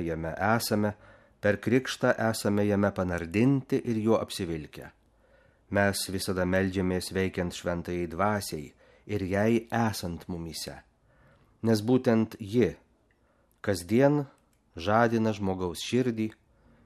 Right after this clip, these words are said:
ir moko mus, kaip melstis ir ko melsti. Arkivyskupas priminė, kad krikščioniška malda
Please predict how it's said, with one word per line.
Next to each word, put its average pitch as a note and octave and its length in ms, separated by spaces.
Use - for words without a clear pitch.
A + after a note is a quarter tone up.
ir F#2+ 140
moko A2+ 520
mus, A2 380
kaip B2+ 320
melstis A#2 720
ir G#2 220
ko A2+ 300
melsti. G2+ 600
Arkivyskupas G2+ 680
priminė, B2 480
kad - 160
krikščioniška F2+ 760
malda F2 420